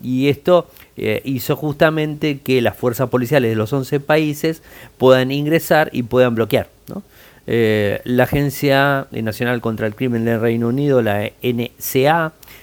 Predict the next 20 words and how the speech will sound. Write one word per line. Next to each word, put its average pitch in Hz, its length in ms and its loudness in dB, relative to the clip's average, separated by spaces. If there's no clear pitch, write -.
C - 640 0
A, 107 320 -2
eh, 117 500 0
ha 160 140 6
dirigido 139 440 0
el, 110 260 0
el 110 320 -2
operativo 113 500 0
Cronos 180 480 0
con 120 140 2
la 110 40 2
asistencia 127 540 -2
de 110 60 2
Europol 120 720 0
y 113 140 -4
Eurojust, 110 720 -4
eh, 110 480 2
mientras 127 380 -2
que 139 420 0
la 123 500 2